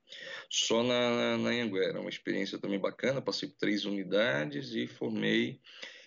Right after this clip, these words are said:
é, alguns alunos que hoje eu já começo a encontrar no mercado atuando como gestor, cara. É bem <laughs> gratificante isso, é interessante esse negócio.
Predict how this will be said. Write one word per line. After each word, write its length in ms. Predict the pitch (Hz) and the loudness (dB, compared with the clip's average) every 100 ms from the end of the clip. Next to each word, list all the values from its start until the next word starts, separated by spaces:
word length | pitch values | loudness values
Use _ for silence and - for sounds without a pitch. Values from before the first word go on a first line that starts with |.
| - | -6
é, 300 | - 110 110 | 2 2 2
alguns 280 | - 120 156 | 0 0 2
alunos 360 | 165 139 170 160 | 2 2 -2 -2
que 120 | 151 | -4
hoje 160 | 151 | -4
eu 60 | 147 | -4
já 100 | 147 | -6
começo 340 | 147 143 143 | -6 -8 -6
a 20 | 156 | -8
encontrar 800 | 156 165 160 - 113 139 170 - _ _ - | -4 -4 -4 -6 -6 -4 -4 -8 _ _ -8
no 140 | 110 | -4
mercado 720 | 131 151 156 - 127 139 147 | 0 0 -2 -4 -2 0 -4
atuando 500 | 143 - 127 131 147 | -8 -6 -2 -2 -4
como 240 | 151 156 151 | -6 -6 -4
gestor, 380 | 151 - 107 | -2 0 -2
cara. 200 | - 95 | 2 2
É 60 | 104 | 2
bem 240 | 95 117 | 2 2
<laughs> 0 | |
gratificante 1000 | 139 135 147 - - 156 - 135 127 117 117 | 4 2 2 0 -4 -6 -2 0 0 0 -2
isso, 400 | 98 90 - 98 | -2 -2 -6 -8
é 20 | |
interessante 800 | 95 - 123 139 - 117 113 101 | -10 -4 -2 -2 -2 -2 -2 -6
esse 160 | - | -8
negócio. 500 | 95 90 - - - | -6 -4 -4 -6 -10